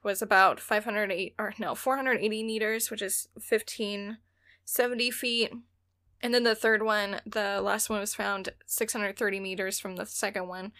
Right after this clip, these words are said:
which is about two hundred seventy feet. Nope, that's not right. Two thousand and seventy feet. So this suggested, sadly, that they had tried to continue even as they seemed to be slowly dying off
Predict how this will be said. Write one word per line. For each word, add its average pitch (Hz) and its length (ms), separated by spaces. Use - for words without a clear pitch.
which 214 100
is 220 100
about 185 200
two - 160
hundred 175 240
seventy - 260
feet. - 260
Nope, 226 300
that's 202 220
not 131 120
right. 175 300
Two 285 160
thousand 262 340
and 185 120
seventy - 260
feet. - 320
So 240 240
this - 480
suggested, 240 680
sadly, 220 360
that 202 180
they 202 240
had 233 180
tried 208 180
to 202 100
continue 202 560
even 202 380
as - 440
they 196 500
seemed 196 280
to 214 60
be 190 120
slowly 190 540
dying 175 340
off 170 560